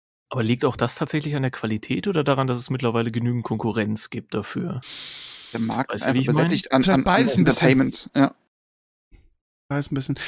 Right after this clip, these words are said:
Speaker 3: Ja, ich hab da ein paar Mal reingeguckt, ich find den Typen eigentlich gar nicht schlecht. Aber, also, d-, der hat ja auch Witzeschreiber und, ähm, das Niveau dieser, dieser Sachen, die er macht, ist halt wirklich einfach nicht gut. Das ist halt teilweise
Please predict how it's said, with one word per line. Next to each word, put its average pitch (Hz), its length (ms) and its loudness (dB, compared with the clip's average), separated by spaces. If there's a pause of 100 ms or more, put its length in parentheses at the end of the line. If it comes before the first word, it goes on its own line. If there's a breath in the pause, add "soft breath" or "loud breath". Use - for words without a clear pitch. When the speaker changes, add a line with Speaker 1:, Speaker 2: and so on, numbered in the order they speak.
(140 loud breath)
Speaker 3:
Ja, 180 300 4
ich 196 220 0
hab 190 160 2
da 208 80 4
ein 185 60 2
paar 208 120 2
Mal 190 120 4
reingeguckt, 214 500 2
ich 165 100 -8
find 185 140 2
den 180 80 2
Typen 202 220 -2
eigentlich 175 180 2
gar 175 160 4
nicht 180 140 0
schlecht. 190 440 0 (580 soft breath)
Aber, 160 500 2
also, 160 180 2
d-, - 280 -6
der 160 180 0
hat 175 100 0
ja - 100 2
auch 131 120 -2
Witzeschreiber 151 840 2
und, 160 320 0
ähm, 147 540 2
das - 180 -6
Niveau 160 380 4
dieser, 139 480 2
dieser 139 240 0
Sachen, 151 260 2
die 143 80 4
er 131 120 2
macht, 127 300 0
ist - 180 -8
halt 143 120 0
wirklich 139 320 -4
einfach 131 240 0
nicht 131 180 0
gut. 143 300 0
Das 131 120 -2
ist - 80 -8
halt 139 120 0
teilweise 139 420 0